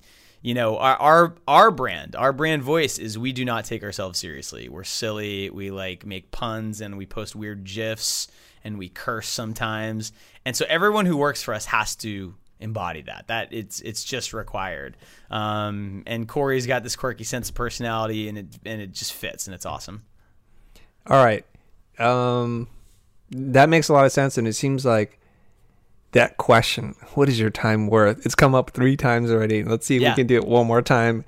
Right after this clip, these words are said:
Speaker 2: thematically link it throughout the entire show.
Speaker 1: Sure.
Speaker 2: All right, so you're the content director. You're probably the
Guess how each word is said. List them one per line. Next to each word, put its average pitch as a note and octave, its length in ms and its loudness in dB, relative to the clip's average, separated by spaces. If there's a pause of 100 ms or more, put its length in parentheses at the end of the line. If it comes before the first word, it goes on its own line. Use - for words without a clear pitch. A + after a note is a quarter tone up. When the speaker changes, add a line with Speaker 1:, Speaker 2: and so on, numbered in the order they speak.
(220)
Speaker 2:
thematically A#2 640 2
link A#2 220 0
it A2+ 100 2
throughout G#2+ 360 2
the A2 80 -4
entire G#2+ 420 -2
show. - 340 -6 (240)
Speaker 1:
Sure. - 200 -4
Speaker 2:
All C3 40 6
right, A#2+ 140 6
so - 100 0
you're B2 220 6
the F#3 80 4
content C3 420 2
director. A2+ 560 0 (460)
You're B2 400 6
probably C#3+ 540 4
the A#2 580 4